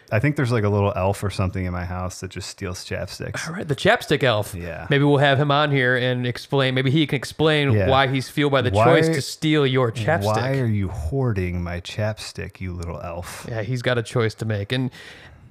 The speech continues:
Speaker 2: on that note, I wanna ask you, what does fueled by choice mean to you?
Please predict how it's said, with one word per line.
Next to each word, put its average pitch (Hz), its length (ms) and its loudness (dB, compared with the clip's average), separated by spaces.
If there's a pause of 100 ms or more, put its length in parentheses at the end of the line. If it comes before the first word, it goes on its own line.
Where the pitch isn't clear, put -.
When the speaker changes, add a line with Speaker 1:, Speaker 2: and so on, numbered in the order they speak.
(160)
Speaker 2:
on 170 160 2
that 165 160 4
note, 151 440 4 (220)
I 143 100 -2
wanna 156 180 4
ask 135 380 0
you, 123 380 0 (720)
what 143 160 2
does 170 140 -2
fueled 151 260 2
by 131 120 4
choice - 400 -2
mean 120 220 -2
to 110 120 -8
you? 110 280 -2